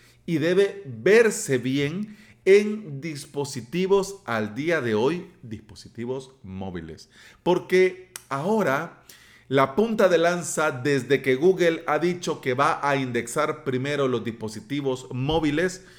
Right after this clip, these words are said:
hombre, ya son la punta de lanza. Y además, es tendencia que los usuarios consuman más contenido desde dispositivos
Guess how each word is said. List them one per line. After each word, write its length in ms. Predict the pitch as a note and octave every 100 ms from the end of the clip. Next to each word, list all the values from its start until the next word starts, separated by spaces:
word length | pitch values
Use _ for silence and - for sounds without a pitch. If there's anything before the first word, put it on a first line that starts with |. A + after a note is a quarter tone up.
| - _
hombre, 400 | C3+ E3 D#3+ B2
ya 140 | A#2+ A#2
son 260 | - C#3
la 160 | D#3+ D3
punta 320 | C3+ C3+ C3
de 100 | A2+
lanza. 360 | G2+ F2+ F2+ A2+
Y 80 | D3
además, 600 | G#3 G3+ F3+ F#3+ - - _ _
es 300 | F#3+ G3+ -
tendencia 960 | F#3+ D#3+ D3 F3 E3 A#2 C3 C3 C3 - - _ _ _ _
que 140 | D#3+
los 220 | E3 G#3 G#3+
usuarios 800 | F#3 F3 D3+ D3 D3+ D#3+ D#3+ - _ _
consuman 800 | F3+ F#3+ F3+ F3+ E3+ D#3+ D#3 D#3 - _ _
más 500 | B2+ D3 F3+ C#3 -
contenido 720 | - C3+ B2 A#2+ B2+ F3+ F#3+
desde 340 | D#3+ C#3 A#2 A#2
dispositivos 1040 | A#2 A2+ - A#2 - A2 D3 C3+ G#2+ G2+